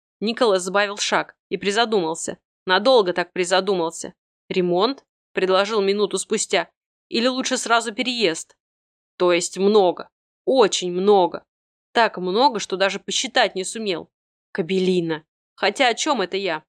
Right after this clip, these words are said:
Я же вроде как должна об этом была и без того прекрасно помнить, но почему-то забыла. А все глаза эти его, бездонные, обманчивые. И... Да млин, я опять злюсь. Переезд. Оценила, пусть и не сразу.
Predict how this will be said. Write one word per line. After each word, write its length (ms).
Я 140
же 120
вроде 260
как 160
должна 420
об 80
этом 260
была 220
и 60
без 180
того 240
прекрасно 520
помнить, 440
но 100
почему-то 460
забыла. 500
А 100
все 240
глаза 400
эти 240
его, 300
бездонные, 840
обманчивые. 800
И... 380
Да 180
млин, 300
я 200
опять 340
злюсь. 500
Переезд. 560
Оценила, 480
пусть 300
и 20
не 100
сразу. 480